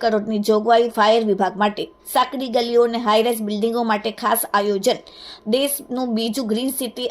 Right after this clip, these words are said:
અર્બન ગ્રીન પોલિસી દ્વારા પર્યાવરણ જાળવણીનો રોડમેપ તૈયાર,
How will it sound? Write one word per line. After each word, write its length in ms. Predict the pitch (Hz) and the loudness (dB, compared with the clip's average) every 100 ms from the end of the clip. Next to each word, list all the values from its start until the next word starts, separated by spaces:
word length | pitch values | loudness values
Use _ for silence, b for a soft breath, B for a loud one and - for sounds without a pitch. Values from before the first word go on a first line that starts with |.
| 233 | -2
અર્બન 300 | 226 254 226 | 0 -2 -2
ગ્રીન 240 | 220 233 226 | -2 -4 -2
પોલિસી 400 | 220 226 254 214 | -2 -2 -4 -2
દ્વારા 240 | 214 214 214 | 0 0 0
પર્યાવરણ 480 | 208 226 233 247 233 | 0 2 2 2 0
જાળવણીનો 520 | 214 208 214 220 220 202 | -2 -2 -2 -2 -2 2
રોડમેપ 440 | 226 233 240 233 | 2 2 0 -2
તૈયાર, 260 | 196 196 - | 0 0 -2